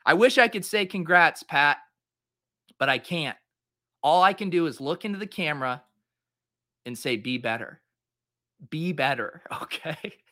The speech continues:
Very nice lineup from Pat Curran there. Uh, loved the Stafford triple. Wish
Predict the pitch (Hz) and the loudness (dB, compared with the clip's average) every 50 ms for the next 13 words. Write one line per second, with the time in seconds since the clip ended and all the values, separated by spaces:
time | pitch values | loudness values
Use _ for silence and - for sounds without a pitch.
0 | _ _ _ _ _ _ _ _ _ _ _ _ _ - - - - 285 240 - | _ _ _ _ _ _ _ _ _ _ _ _ _ -14 -10 -8 -6 -6 -6 -4
1 | - 156 160 160 170 165 160 151 151 147 - - 139 139 135 135 127 117 110 - | -2 0 2 2 2 2 2 0 0 -2 -4 -2 0 0 0 0 -2 -4 -6 -8
2 | _ _ - - - - _ - 143 135 131 - - 127 120 120 - - - 139 | _ _ -20 -20 -20 -20 _ -8 -8 -8 -6 -2 0 2 2 2 0 -2 -6 -4
3 | 120 117 117 113 107 110 113 110 110 107 104 104 - - 117 113 107 104 101 98 | -2 -2 0 -2 -4 -4 -2 -2 0 0 0 -2 -2 -2 -2 0 0 0 0 0
4 | 95 92 85 - _ _ _ _ - 117 117 127 131 139 143 143 143 143 - - | -2 -2 -6 -8 _ _ _ _ -12 -6 0 2 2 2 2 0 -6 -12 -8 -6
5 | 131 127 120 117 117 - - - 131 120 123 - - 131 113 113 107 - - 147 | -6 -6 -6 -6 -10 -12 -6 0 2 2 2 2 0 -6 -6 -6 -6 -6 -4 -4
6 | 147 - 143 135 135 131 120 - 120 120 127 160 190 185 - - | -4 -2 -2 -4 -4 -4 -6 -8 -8 -4 -2 -2 -2 -2 -6 -12